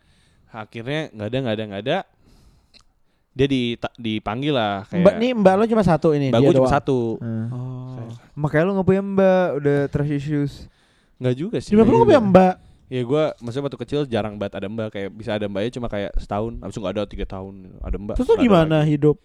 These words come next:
Speaker 1: Iya lah, nyuci, tinggal nyuci.
Speaker 2: Cuci baju?
Speaker 1: Cuci baju tinggal masukin nyuci, eh, cucian baju,
Speaker 3: Nggak,
Speaker 1: jemur.
Speaker 3: nggak di laundry?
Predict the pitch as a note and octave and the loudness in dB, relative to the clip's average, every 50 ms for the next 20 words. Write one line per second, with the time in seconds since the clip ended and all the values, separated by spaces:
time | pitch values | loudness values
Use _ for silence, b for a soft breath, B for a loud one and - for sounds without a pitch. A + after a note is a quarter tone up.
0 | _ _ _ - E3+ E3+ F3 F#3+ G3 F#3 E3+ - F#3 - F3 F3 F3 F3 D3 B2 | _ _ _ -6 -4 -2 -2 -2 -2 -4 -4 -6 -8 -6 -4 -4 -4 -4 -4 -6
1 | A#2 A2 - - D#3 E3 - - _ _ _ _ _ _ _ - - G#3+ G#3 G3+ | -6 -8 -8 -10 -10 -10 -12 -14 _ _ _ _ _ _ _ 0 6 8 8 8
2 | G#3 A3 C#4+ A#4 A4+ A4+ A4+ A#4 B4 C5+ - - C3+ D#3 D#3 E3 E3 F#3+ A3 - | 8 6 6 6 6 4 4 4 2 2 0 -4 -6 -2 0 0 0 0 -4 -6
3 | F#3 F#3+ F#3 F#3 F#3+ F#3+ F#3+ F#3+ F#3+ F3+ - - F#3 F3+ - - E3 E3+ _ _ | -8 -8 -8 -8 -12 -14 -16 -18 -20 -16 -12 -10 -8 -8 -8 -10 -12 -14 _ _
4 | _ - F3+ E3+ F#3+ F3+ F3+ F#3 F#3+ F#3 A3 A#3 - - F3+ E3+ C#3 C#3 D3 D3+ | _ -20 -8 -6 -6 -2 -2 -2 -2 -2 -6 -10 -14 -12 -6 -2 0 0 2 0
5 | - D#3 D#3 D#3+ E3 E3 D#3+ D3+ C3+ A#2+ A#2 A#2 A2+ B2 B2 A#2 | 0 -2 -2 -2 -2 0 0 2 0 0 0 -2 -2 -2 -2 -2